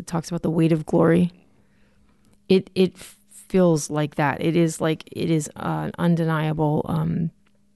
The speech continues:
electric peace field or something. I don't know how else to describe it, but that happens. And then this guy, Will, says, um, "Could you take off your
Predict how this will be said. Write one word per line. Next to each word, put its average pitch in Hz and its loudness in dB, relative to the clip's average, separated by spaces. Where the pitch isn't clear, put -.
electric 165 -2
peace - -4
field 156 -2
or 156 -4
something. 165 -4
I 170 0
don't 220 -4
know 165 0
how 156 -4
else 165 -2
to 170 -6
describe 156 -4
it, - -10
but 165 0
that 175 2
happens. - -8
And 175 -2
then 180 0
this 190 -8
guy, 165 -2
Will, 170 -2
says, 160 -6
um, 160 -6
"Could 175 -4
you 214 0
take 208 -2
off 175 -2
your - -8